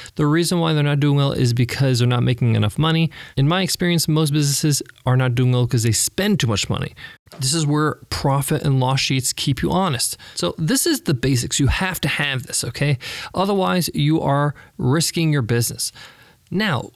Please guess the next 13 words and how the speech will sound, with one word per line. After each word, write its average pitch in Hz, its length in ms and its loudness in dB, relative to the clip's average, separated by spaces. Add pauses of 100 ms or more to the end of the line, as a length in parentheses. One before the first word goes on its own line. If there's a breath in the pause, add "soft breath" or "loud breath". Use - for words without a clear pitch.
we're 185 120 2
gonna 285 120 2
go 294 140 2
a - 20 2
little 233 260 2
deeper 151 420 2
and 160 200 0
we're 147 100 2
gonna 156 220 2 (260 loud breath)
track 262 320 -2
a 190 140 0
few 240 340 -2
metrics 233 640 0